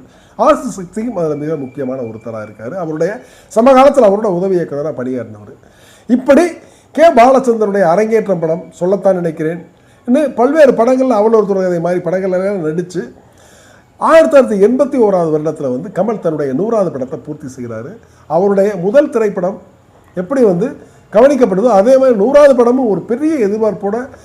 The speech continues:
வெளியாச்சு. அந்த திரைப்படம் தான் ராஜபார்வை. வழக்கமா ஒரு கதாநாயகன் தன்னுடைய நூறாவது திரைப்படத்துல ரொம்ப ஸ்டைலா அழகா இருக்குன்னு ஆசைப்படுறதெல்லாம் கடந்து ஒரு பார்வையற்ற மாற்றுத்திறனாளியா நடிச்சிருந்தாரு. ஒரு அற்புதமான படமா இருந்தும் அந்த படம் வந்து ஏனோ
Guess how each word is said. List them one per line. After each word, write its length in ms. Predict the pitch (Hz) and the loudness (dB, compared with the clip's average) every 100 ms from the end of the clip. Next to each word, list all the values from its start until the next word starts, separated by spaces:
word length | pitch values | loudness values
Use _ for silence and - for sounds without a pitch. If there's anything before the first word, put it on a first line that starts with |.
| - - _ | -20 -20 _
வெளியாச்சு. 460 | 180 220 208 - 156 | 0 4 4 2 -4
அந்த 240 | 156 170 | -6 -4
திரைப்படம் 420 | 170 208 196 196 202 | -2 0 0 0 -2
தான் 180 | 196 | -2
ராஜபார்வை. 580 | 156 185 185 160 135 135 - - - - | 0 2 0 0 -4 -6 -14 -20 -20 -4
வழக்கமா 440 | 190 311 330 330 302 | 2 2 6 8 8
ஒரு 100 | 254 | 6
கதாநாயகன் 640 | 190 240 302 294 233 262 | 6 6 6 6 4 0
தன்னுடைய 360 | 247 214 208 196 | -4 -4 -2 -2
நூறாவது 420 | 202 277 269 208 | 0 2 2 2
திரைப்படத்துல 500 | 208 180 185 180 214 | -2 -2 -4 -4 -6
ரொம்ப 240 | 180 202 220 - | -4 -6 -8 -6
ஸ்டைலா 220 | 190 214 | -4 -2
அழகா 340 | 196 180 190 | -2 -2 -4
இருக்குன்னு 300 | 180 170 180 | -6 -6 -6
ஆசைப்படுறதெல்லாம் 840 | 160 160 147 147 139 151 170 135 139 | -4 -4 -6 -6 -6 -6 -8 -10 -12
கடந்து 400 | 151 139 175 - - - - | -10 -10 -12 -14 -20 -20 -4
ஒரு 200 | 233 247 | 2 2
பார்வையற்ற 600 | - 214 269 277 262 269 | 4 4 4 4 2 2
மாற்றுத்திறனாளியா 800 | 214 185 208 214 180 165 156 156 | 0 0 -4 -8 -6 -4 -2 -4
நடிச்சிருந்தாரு. 640 | 135 135 151 139 127 127 233 - _ _ - | -6 -8 -10 -8 -6 -8 -10 -18 _ _ -4
ஒரு 120 | 240 | 2
அற்புதமான 680 | 208 214 - 302 285 294 254 | 2 2 0 4 6 6 4
படமா 320 | 208 233 226 | 0 2 2
இருந்தும் 240 | 202 185 233 | 0 -2 -6
அந்த 200 | 175 160 | -6 -6
படம் 280 | 165 196 170 | -6 -6 -6
வந்து 240 | 180 165 | -8 -6
ஏனோ 380 | 156 185 214 | -6 -4 -6